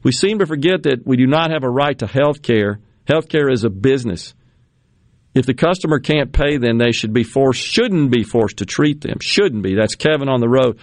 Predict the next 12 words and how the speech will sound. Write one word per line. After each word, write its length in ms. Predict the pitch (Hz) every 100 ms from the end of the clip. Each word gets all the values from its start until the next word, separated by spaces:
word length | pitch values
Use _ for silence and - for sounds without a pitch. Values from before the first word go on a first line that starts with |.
| - - -
First, 260 | 170 180 185
I 80 |
totally 480 | 170 - 214 190 160
agree 300 | 127 127 156
with 240 | 156 156 151
you, 200 | 147 -
Kevin, 460 | - 151 151 147
and 120 | 131
I 100 | 131 139
have 200 | 123 104 -
expressed 840 | - - 113 - - 151 160 160 -
that, 320 | 156 156 143